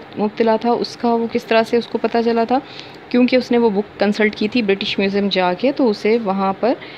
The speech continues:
जब उसने, अ, इनको अल्फ़ाबेटिकली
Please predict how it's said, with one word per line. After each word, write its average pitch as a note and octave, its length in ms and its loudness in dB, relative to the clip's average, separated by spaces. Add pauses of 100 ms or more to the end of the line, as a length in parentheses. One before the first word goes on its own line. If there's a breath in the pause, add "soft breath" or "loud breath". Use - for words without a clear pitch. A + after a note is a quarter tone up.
(200 loud breath)
जब G3 140 0
उसने, G#3+ 300 0
अ, F#3 720 0
इनको G#3+ 240 0
अल्फ़ाबेटिकली A3 1080 2